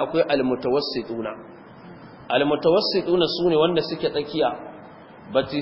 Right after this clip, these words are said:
ta-, tashdidi ba wajen da'afawa ko raunanawa. Sannan akwai al-mutashaddiduna, sannan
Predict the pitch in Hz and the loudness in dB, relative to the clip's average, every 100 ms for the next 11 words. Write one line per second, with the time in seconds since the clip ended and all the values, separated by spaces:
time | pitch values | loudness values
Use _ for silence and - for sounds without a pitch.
0 | 143 147 - - 151 139 127 180 196 175 | 0 0 -2 -6 -6 -6 -6 -4 -2 -2
1 | 135 131 131 - - - - - - - | 2 2 2 -4 -12 -16 -20 -20 -20 -20
2 | - - 113 156 156 175 175 180 - - | -20 -10 2 4 6 4 4 -2 0 2
3 | - 151 156 156 147 143 - 147 147 147 | 4 2 4 8 8 6 4 2 4 4
4 | 120 110 104 104 - - - - - - | 2 0 0 -4 -14 -18 -20 -20 -20 -20
5 | - 120 156 170 156 180 160 147 139 147 | -6 0 4 4 4 4 4 4 2 -2
6 | 135 180 165 147 127 147 143 120 - - | -2 -2 -2 -4 0 2 4 2 0 -12
7 | - - - - - - - 123 165 | -18 -20 -20 -20 -20 -20 -4 2 4